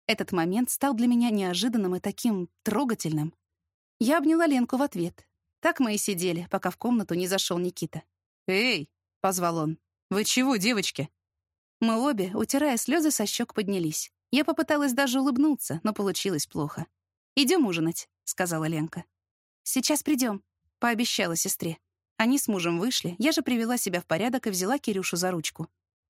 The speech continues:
На кухне нас уже ждали. Стол был накрыт, а Никита с Ленкой о чем-то шептались,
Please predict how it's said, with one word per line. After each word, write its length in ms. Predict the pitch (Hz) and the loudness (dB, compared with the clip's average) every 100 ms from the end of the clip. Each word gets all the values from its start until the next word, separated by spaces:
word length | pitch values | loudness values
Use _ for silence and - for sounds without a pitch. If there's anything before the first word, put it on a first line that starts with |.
| _ - | _ -2
На 120 | 254 | 0
кухне 320 | 277 403 - 202 | 2 0 0 0
нас 200 | 311 214 | 2 0
уже 160 | 180 | -2
ждали. 400 | 170 170 160 175 _ - | 0 0 0 -2 _ -8
Стол 260 | - 320 | -2 0
был 160 | 208 170 | 2 0
накрыт, 380 | 165 - 254 - | 0 -2 -4 -2
а 100 | 208 | -2
Никита 360 | 202 196 339 311 | -2 -2 -2 0
с 100 | 294 | 2
Ленкой 240 | 277 220 | 0 0
о 40 | |
чем-то 260 | 196 311 294 | 0 0 0
шептались, 580 | - 320 240 165 156 | -2 -2 -2 -2 -4